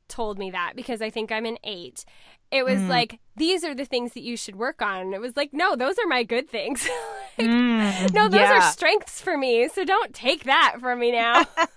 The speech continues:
Speaker 2: <laughs> That's funny. Well, I'm still trying to figure out my Enneagram because I think I'm a type two, and, um, our mutual friend Crystal Payne, she also thinks I'm a
Speaker 1: Yes.
Speaker 2: type two,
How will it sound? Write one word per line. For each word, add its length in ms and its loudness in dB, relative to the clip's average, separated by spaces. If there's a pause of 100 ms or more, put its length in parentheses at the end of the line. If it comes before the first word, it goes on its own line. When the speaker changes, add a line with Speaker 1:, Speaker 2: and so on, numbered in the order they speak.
(380)
Speaker 2:
<laughs> 640 -8
That's 400 4
funny. 480 0
Well, 260 4
I'm 220 -2
still 240 -8
trying 260 -2
to 60 -4
figure 260 -6
out 120 0
my 120 -2
Enneagram 640 -2
because 1120 0 (480)
I 140 2
think 520 -2
I'm 160 0
a 60 -4
type 400 -6
two, 720 -4 (400)
and, 540 2
um, 180 2
our 100 2
mutual 380 -4
friend 260 -6
Crystal 360 -8
Payne, 320 -6
she 120 -4
also 240 0
thinks 260 0
I'm 120 0
a 20 -2
Speaker 1:
Yes. 80 -6
Speaker 2:
type 220 -4
two, 380 0